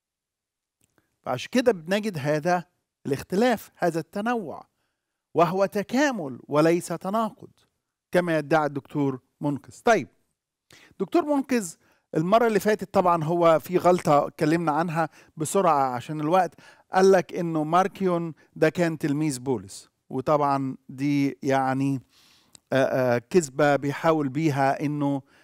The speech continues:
آه، يته-، هو أي حاجة يتهم بيها بولس وخلاص، كويس؟ لكن قال لك كمان استخدم أحمد ديدات الكذاب الكبير بتاعهم،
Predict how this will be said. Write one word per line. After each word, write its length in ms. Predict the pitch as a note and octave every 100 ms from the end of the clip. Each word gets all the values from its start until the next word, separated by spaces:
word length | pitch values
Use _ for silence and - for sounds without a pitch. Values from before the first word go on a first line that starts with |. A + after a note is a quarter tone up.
| _ _ -
آه، 340 | C3+ B2+ -
يته-، 380 | D3 D3 - G3
هو 300 | D#3 F#3+ G3
أي 280 | - A3+ G3
حاجة 280 | - F#3
يتهم 420 | D#3+ C#3 E3 D3+ C#3
بيها 220 | D3+ C3+
بولس 460 | A#2+ G#2+ G#2 - _
وخلاص، 640 | B2+ - C#3+ E2 - - _ _ _ _ -
كويس؟ 300 | C3 C3+ - _ - - _ -
لكن 280 | G#3 C4 B3+
قال 160 | B3
لك 160 | D4+ A#3+
كمان 480 | G#3 F#3 G#3 A3 F#3 _ _ _ _ -
استخدم 500 | - - B3 G#3+ F#3+
أحمد 400 | - F#3 F#3 D#3+
ديدات 440 | C#3+ C#3 A#2 - _ -
الكذاب 680 | C#3 - D#3 B2+ D#3 D#3 C#3+
الكبير 460 | C3+ - B2+ C#3
بتاعهم، 420 | G#2+ A2+ G#2+ F2+